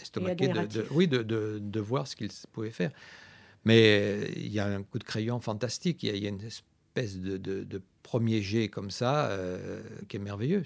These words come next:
Speaker 1: Puis un sens de la caricature, madame, extraordinaire, parce que le nombre de fois où il a caricaturé des gens qu'il avait vus qu'une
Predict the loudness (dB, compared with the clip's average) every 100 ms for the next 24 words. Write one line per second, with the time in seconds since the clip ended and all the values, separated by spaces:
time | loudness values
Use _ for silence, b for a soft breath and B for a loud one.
0 | 2 2 4 4 6 4 4 0 -2 -4
1 | -6 -4 -4 -4 -4 -6 -8 -10 -8 -4
2 | -4 -4 -8 -16 -12 -6 -2 0 0 -2
3 | 0 0 2 0 -2 -6 -6 -6 -8 -6
4 | -6 -6 -6 -6 -6 -6 -6 -8 -6 -6
5 | -6 -8